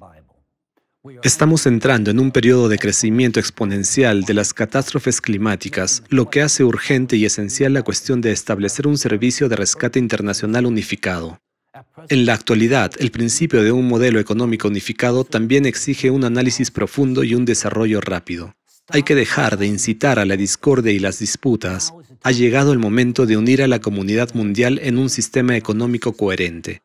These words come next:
El camino hacia esta unidad depende ahora de ustedes, y las vías para alcanzar este objetivo también están en sus manos. Ha llegado el momento de abrir las fronteras a la libre circulación de personas.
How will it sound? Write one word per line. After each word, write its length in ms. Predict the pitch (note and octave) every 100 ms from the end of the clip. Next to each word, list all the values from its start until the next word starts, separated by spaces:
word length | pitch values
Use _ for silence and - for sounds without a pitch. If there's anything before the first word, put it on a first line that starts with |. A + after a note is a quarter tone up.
| _
El 200 | B2 A2+
camino 500 | G#2+ A2 D3+ A#2 G2+
hacia 240 | F#2+ A#2+
esta 220 | A#2 - A#2
unidad 480 | G#2+ G2+ A2 C#3
depende 580 | C3 A#2 - C3+ B2 A2+
ahora 320 | G#2+ A#2 A2+
de 80 | G2+
ustedes, 720 | F#2 - G2+ F#2+ F2 F2 - B2+ C3 B2+
y 100 | A#2
las 200 | G#2 F#2
vías 320 | B2+ C3+ B2
para 180 | - G#2
alcanzar 440 | G2 G2+ G2 C3
este 180 | B2 -
objetivo 580 | A2 - A#2 - C3 C3
también 360 | - G#2+ A#2+ A2+
están 320 | - A2+ A2
en 80 | G2
sus 260 | - -
manos. 520 | G2+ E2+ E2+ E2+ - _ _ _ _ _ _ _ _ - _
Ha 80 | D#3+
llegado 480 | D3+ D3+ D3 C3+ A2
el 80 | G#2
momento 540 | G#2 A#2+ B2 G#2+ G#2+
de 80 | G#2+
abrir 320 | G#2+ C3 B2
las 160 | A#2+ -
fronteras 720 | A2 G2+ G2+ B2 A#2+ B2+ -
a 80 | -
la 140 | A2+ A2
libre 260 | B2+ C3
circulación 640 | C3+ A#2 - G2+ G2+ C3 A#2+
de 100 | A2
personas. 800 | F#2+ F2+ - F#2+ F2 E2+ -